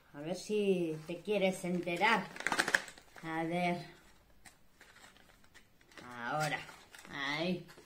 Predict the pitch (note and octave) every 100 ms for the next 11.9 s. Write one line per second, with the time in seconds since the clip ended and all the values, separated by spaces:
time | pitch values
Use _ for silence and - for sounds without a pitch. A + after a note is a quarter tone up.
0 | - - - - - - - G3 F#3 F#3
1 | F3+ C4+ C#4 E4 - G4+ G#4+ G#4+ E4+ D4
2 | D4 C#4 C4 A#3 - D4+ D4 D4 E4 D#4
3 | C4 A#3 C4+ C4 A#3 B3 C4 B3+ C4+ E4+
4 | E4 - - - - - - - - _
5 | G3 G3+ G3 - G3+ G#3+ A#3+ B3+ - B3+
6 | D#4 C#4+ - - _ - - - - -
7 | - - F#3 F3+ E3 D#3+ F#3 A3+ G#3+ A#3
8 | A3 - C#4+ E4+ E4 A3+ G#3+ G3+ G3+ G3
9 | G#3+ A3+ A#3 A#3 D4+ F#4 F4 C#4+ A#3+ A3
10 | A3 A#3 A#3+ B3+ C4 C#4+ A#3+ B3+ D#4+ C#4+
11 | A3 G#3 G3+ A3 B3 B3+ C4+ E4+